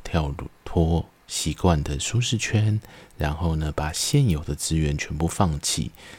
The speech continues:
再到一个新的陌生的环境，公司去重新开始。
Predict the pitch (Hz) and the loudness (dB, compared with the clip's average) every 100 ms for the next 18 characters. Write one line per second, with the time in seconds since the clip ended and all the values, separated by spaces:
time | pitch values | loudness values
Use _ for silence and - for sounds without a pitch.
0 | - - 80 69 73 69 90 - - 120 | -18 -4 -4 -2 -6 -4 -2 0 4 4
1 | 131 92 85 85 85 - 76 76 73 - | 4 0 -2 -2 -2 0 -2 -2 -4 -6
2 | 71 - 80 73 - - 80 82 - 78 | -6 -2 -2 -2 -6 -4 -4 -2 -2 -2
3 | 82 - 80 - 82 - 117 - 120 120 | -4 -6 -6 -4 -4 0 0 2 2 4
4 | - | 2